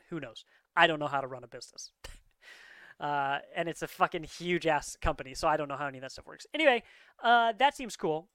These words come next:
So I'll be excited to find out more details, uh, about the, that, that character is like a human woman, a youngish human woman, woman, uh, and or a cool silvery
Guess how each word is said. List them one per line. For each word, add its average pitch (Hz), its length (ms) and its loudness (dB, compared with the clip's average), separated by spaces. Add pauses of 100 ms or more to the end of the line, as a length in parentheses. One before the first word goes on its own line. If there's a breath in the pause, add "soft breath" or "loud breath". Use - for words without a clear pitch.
(120)
So 185 360 6
I'll 185 140 4
be 202 100 2
excited 208 360 2
to 190 80 -6
find 190 300 0
out 185 180 0
more 175 240 0
details, 165 580 -6 (120)
uh, 156 60 -4
about 143 200 -6
the, - 80 -14 (320 loud breath)
that, 208 200 2
that 233 120 8
character 226 320 0
is 190 160 0
like 190 240 0
a 170 140 4
human 196 600 -2 (840)
woman, 165 460 0 (400)
a 156 40 -8
youngish 170 440 -4
human 160 280 -6
woman, 147 380 -8
woman, 143 300 -8 (320 soft breath)
uh, 143 340 0 (1300)
and 190 420 0
or 190 420 2 (600)
a 175 120 -2
cool 226 320 0
silvery 185 640 -2